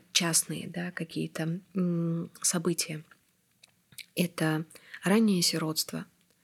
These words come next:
когда человек остался без родителей. Ну вот папа с мамой умерли, и ребёнка где-то дохаживали кто-то, да. Какие-то добрые люди, или слонялся по деревне, например,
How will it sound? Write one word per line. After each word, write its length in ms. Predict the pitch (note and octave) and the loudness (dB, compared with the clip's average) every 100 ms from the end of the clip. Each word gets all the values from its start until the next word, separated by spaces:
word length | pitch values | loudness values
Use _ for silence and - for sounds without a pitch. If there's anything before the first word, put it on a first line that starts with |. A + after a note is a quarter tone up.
| _ | _
когда 260 | - F3 F3 | -8 0 2
человек 340 | - F3+ G3+ D#3+ | 2 0 0 -2
остался 400 | - F#3 - F3+ | -2 -4 -2 -2
без 160 | F3 | -2
родителей. 600 | E3 D#3+ D#3+ E3+ E3 - F3+ | -2 -2 -4 -4 -4 -4 0
Ну 140 | E3+ | 0
вот 180 | E3 - | 0 -2
папа 180 | F3 - | -2 0
с 80 | F3 | 0
мамой 240 | E3+ E3 | 2 2
умерли, 440 | G#3+ G#3+ E3 E3 - - - - - | 4 4 2 -2 -8 -14 -14 -14 -2
и 180 | F#3 E3+ | 2 2
ребёнка 560 | E3 F3+ G3 - E3 D#3+ | 2 2 2 2 -2 -2
где-то 300 | E3 F3 E3+ | -2 0 0
дохаживали 680 | D#3 D3+ E3+ E3 E3+ D#3 - | 0 2 2 2 2 -2 -4
кто-то, 480 | - F#3 D#3+ - E3 _ | -2 -2 -2 -4 -14 _
да. 200 | E3 F3+ - - - | -4 -4 -8 -18 -14
Какие-то 340 | F3 A#3 A3+ - | -4 -2 -2 4
добрые 360 | G#3 G3+ E3+ D#3+ | 4 4 2 2
люди, 340 | E3 E3 D#3+ | 2 0 0
или 200 | D#3+ F3 | 0 -2
слонялся 460 | - E3 F3 F#3+ - | -2 -2 0 0 -2
по 80 | E3+ | 0
деревне, 520 | D#3+ D#3+ D#3 D#3+ D#3 | 0 2 0 0 -2
например, 460 | D#3+ E3 D#3 D#3+ | -4 -4 -4 -4